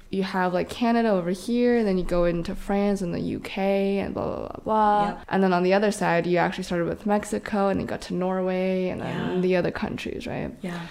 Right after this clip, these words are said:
Speaker 1: So we were told, "Do not end up in Mexico
Speaker 2: <gasps>
Speaker 1: at the end. End in Canada." And before I saw the actual map of Epcot,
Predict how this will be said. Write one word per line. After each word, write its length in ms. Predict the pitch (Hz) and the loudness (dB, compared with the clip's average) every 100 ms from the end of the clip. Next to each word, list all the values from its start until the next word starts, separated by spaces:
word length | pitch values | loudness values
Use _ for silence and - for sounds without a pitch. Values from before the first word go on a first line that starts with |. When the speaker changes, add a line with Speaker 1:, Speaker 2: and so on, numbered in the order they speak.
| - - | -16 -14
Speaker 1:
So 480 | - - 180 170 165 | -2 4 6 6 6
we 180 | 190 339 | 8 12
were 200 | 359 196 | 12 10
told, 640 | - - 170 160 160 165 - - - - _ - | 6 -4 -2 0 0 -4 -8 -20 -20 -20 _ 2
"Do 180 | 202 254 | 6 8
not 260 | 269 339 - - | 12 12 10 12
end 220 | 247 233 | 12 12
up 440 | 202 196 - - - | 12 12 10 -8 6
in 160 | 202 180 | 10 10
Mexico 600 | 160 - 202 185 208 208 | 8 8 4 6 6 8
Speaker 2:
<gasps> 120 | 202 | 8
Speaker 1:
at 160 | 196 185 | 8 6
the 180 | 170 - | 4 6
end. 400 | 180 175 180 - - | 6 8 6 6 10
End 280 | 330 311 - | 12 12 10
in 300 | 208 190 180 | 12 10 10
Canada." 720 | - 202 - - 107 107 370 370 311 - - | 8 8 10 8 6 4 2 0 -6 -8 -4
And 180 | - 226 | 2 6
before 360 | 240 247 269 | 6 4 4
I 120 | 330 277 | 6 4
saw 320 | - 180 185 | 4 4 6
the 100 | 196 | 6
actual 440 | 170 175 - 190 | 4 2 -2 -2
map 300 | 175 - - | 0 -2 -4
of 120 | 240 247 | -4 -2
Epcot, 460 | 262 - - 302 | -4 -4 2 6